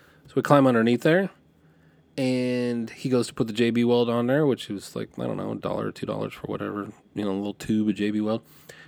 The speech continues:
Get underneath there, and he's mixing it up. And he reaches up to kind of adjust himself. There's that cross member underneath the radiator, little, you know, bracket, piece of metal. He grabs that to adjust himself so he can get, you know,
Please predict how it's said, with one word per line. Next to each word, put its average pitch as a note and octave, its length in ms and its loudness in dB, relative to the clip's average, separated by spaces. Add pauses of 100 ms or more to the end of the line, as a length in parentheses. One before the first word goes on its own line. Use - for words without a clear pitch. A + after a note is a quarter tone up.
Get C#3+ 120 6
underneath C3 340 6
there, C#3+ 140 6
and C3+ 120 4
he's A#2 340 -2
mixing A2+ 400 -2
it A2 120 0
up. D#3 260 2 (1080)
And C#3 140 2
he D3 120 4
reaches E3 400 6
up E3+ 180 4
to - 80 -8
kind C#3 200 4
of B2+ 80 8
adjust A#2 340 4
himself. - 380 -4
There's G#2 180 -8
that A2 140 -4
cross C3+ 400 2
member G#2 280 2
underneath G#2+ 400 2
the G#2 400 0
radiator, G2+ 600 -2
little, G2 340 -10
you A2+ 100 -8
know, G2 100 -8
bracket, G2 440 -6 (240)
piece G#2+ 140 -6
of G#2 100 -6
metal. G2 240 -4 (220)
He - 120 -20
grabs C#3 380 4
that C3 500 0
to G#2+ 260 -6
adjust A2+ 320 0
himself G2 340 -6
so - 100 -10
he F2+ 60 -8
can F#2+ 120 -10
get, G#2 200 -8
you G#2 80 -10
know, F#2 140 -12